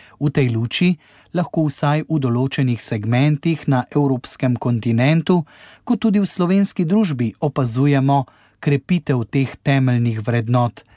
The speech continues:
evropskih družb. Kriza je pokazala, da je treba pomagati tistim najšibkejšim, ki jih je kriza najbolj prizadela.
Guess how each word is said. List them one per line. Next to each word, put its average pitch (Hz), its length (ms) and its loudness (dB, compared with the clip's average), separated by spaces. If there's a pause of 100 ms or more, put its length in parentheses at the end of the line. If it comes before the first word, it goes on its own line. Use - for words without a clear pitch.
evropskih 117 720 -2
družb. 120 480 -2 (920)
Kriza 190 340 2
je 139 40 -4
pokazala, 127 680 -2
da 143 120 -2
je 120 100 -4
treba 131 300 -4
pomagati 127 680 -2
tistim 135 480 -2 (120)
najšibkejšim, 143 1040 0 (340)
ki - 100 0
jih - 140 0
je 151 100 0
kriza 139 500 0 (100)
najbolj 123 360 -2
prizadela. 135 680 -2